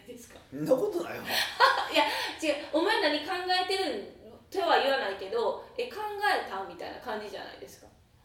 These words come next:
Speaker 2: まあ、方向が合ってるか合ってないか、か-、は確認するよね。で、合ってなかったら考えてないよなと思いますよね。
Speaker 1: え、合ってたとしても、
Speaker 2: だから、
Speaker 1: これしか考えられない。
Speaker 2: 大阪から、大阪から富士山行く言うてんのに西に向かおうとしたら、それはちゃうでっ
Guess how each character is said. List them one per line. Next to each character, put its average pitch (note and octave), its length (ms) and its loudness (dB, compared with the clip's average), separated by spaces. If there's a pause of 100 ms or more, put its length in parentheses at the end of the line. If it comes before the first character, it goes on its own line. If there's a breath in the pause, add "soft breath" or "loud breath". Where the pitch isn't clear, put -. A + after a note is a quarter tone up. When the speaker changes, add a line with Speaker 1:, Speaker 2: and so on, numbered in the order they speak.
(160)
Speaker 2:
ま D#3 80 -2
あ、 D3+ 60 2
方 D#4 320 6
向 D#4 200 2
が C#4 120 8
合 - 80 4
っ - 20 -6
て D3 60 -2
る C#3+ 80 0
か A#2+ 80 2
合 G#2 60 -4
っ - 40 -14
て C3+ 60 0
な A#2+ 80 -2
い - 20 -6
か、 G2 120 -4
か-、 B2 140 -10 (640)
は A2+ 140 -8 (220)
確 - 220 -8
認 B2 120 -6
す A2+ 140 -8
る G2+ 60 -12
よ F#2 80 -16
ね。 F2+ 140 -16 (440 soft breath)
で、 F#3+ 100 2
合 F#3 60 4
っ F#3 80 -2
て C#4+ 60 4
な A#3+ 100 6
か G3 80 4
っ - 20 4
た B2+ 60 2
ら D#3 180 -2
考 D#3 60 -2
え D3+ 40 0
て D#3 100 -4
な A2+ 120 -4
い F2+ 60 -8
よ - 0 -
な B2+ 160 -6
と - 80 -10
思 F#2+ 120 -12
い F2 40 -16
ま F2 120 -20
す - 100 -16
よ D2+ 80 -18
ね。 F#2+ 100 -18 (760)
Speaker 1:
え、 A3+ 200 -4
合 - 180 2
っ - 60 -4
て C5+ 80 6 (180)
た - 20 -4
と F#4 80 0
し - 80 -6
て - 140 2
も、 C4 140 6
Speaker 2:
だ - 60 0
か - 0 -
ら、 - 40 -2
Speaker 1:
こ G4+ 80 0
れ B3 180 12
し - 60 6
か B3+ 80 8
考 B4+ 60 10
え B4 80 12
ら A#3 160 10
れ G3 60 12
な F#3+ 300 10
い。 A3 140 12
Speaker 2:
大 A3+ 60 12
阪 - 20 4
か - 0 -
ら、 A#3 80 6
大 A#3 80 4
阪 A3+ 40 0
か A3+ 100 8
ら D#3+ 80 8
富 G#3 120 0
士 G#3+ 80 -2
山 E3 200 2
行 D3+ 60 -2
く F3+ 120 -4
言 C#3 120 2
う C3+ 40 -2
て C3+ 80 0
ん B2+ 60 0
の A2+ 60 -4
に A2 80 -8
西 F#3+ 240 -2
に F#3+ 40 0
向 F3+ 80 -2
か F3+ 60 2
お F3+ 80 2
う - 40 -2
と - 60 -2
し - 160 -6
た A#2 80 0
ら、 A2+ 60 -2
そ E3+ 100 2
れ F#3+ 60 8
は F#3 40 2
ち F#3 80 0
ゃ F3+ 80 6
う F3+ 80 4
で - 60 2
っ - 40 -4